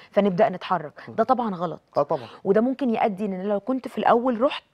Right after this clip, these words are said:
Speaker 1: ممكن أعالج طبيعي والدنيا
Speaker 2: بالظبط.
Speaker 1: تمشي.
Speaker 2: آه.
Speaker 1: إنما أنا بروح في مرحلة إن أنا لازم تدخل جراحي.
Speaker 2: بالظبط كده.
Speaker 1: ممكن يكون نفس العرض إهماله هو اللي وصل
Speaker 2: آه.
Speaker 1: للجراحة، صح كده؟
Speaker 2: بالظبط كده.
Speaker 1: طب ممكن العرض لو ما أهملناهوش،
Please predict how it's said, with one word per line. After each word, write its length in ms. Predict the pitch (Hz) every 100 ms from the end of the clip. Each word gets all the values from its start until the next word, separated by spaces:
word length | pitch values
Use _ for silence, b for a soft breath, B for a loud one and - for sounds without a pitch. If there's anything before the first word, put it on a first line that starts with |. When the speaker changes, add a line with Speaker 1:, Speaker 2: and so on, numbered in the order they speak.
| -
Speaker 1:
ممكن 340 | 214 247 247
أعالج 200 | 202 196 214
طبيعي 400 | - 185 233 254
والدنيا 240 | 208 185 233
Speaker 2:
بالظبط. 140 | 220
Speaker 1:
تمشي. 360 | 185 - - -
Speaker 2:
آه. 200 | 123 127 147
Speaker 1:
إنما 200 | 190 220
أنا 80 | 247
بروح 220 | 233 254
في 100 | -
مرحلة 380 | 208 190 262 269
إن 100 | 214
أنا 100 | 202
لازم 300 | 208 226 247 240 _
تدخل 340 | 202 220 220
جراحي. 360 | 180 156 - -
Speaker 2:
بالظبط 220 | 113 139 135
كده. 100 | 123
Speaker 1:
ممكن 220 | 247 262
يكون 240 | 233 233 226
نفس 240 | 240 -
العرض 420 | 208 196 277 277 202 -
إهماله 500 | 185 190 233 285 349 -
هو 180 | 226 240
اللي 120 | 214
وصل 280 | 208 254 240
Speaker 2:
آه. 20 |
Speaker 1:
للجراحة، 580 | 202 156 151 151 - -
صح 240 | - 185 196
كده؟ 200 | 202 220
Speaker 2:
بالظبط 200 | 120 135 -
كده. 140 | 117 -
Speaker 1:
طب 140 | 196 -
ممكن 420 | 196 240 - 226
العرض 380 | 185 180 214 196
لو 160 | 185 170
ما 240 | 175 208
أهملناهوش، 680 | 196 185 170 180 190 - -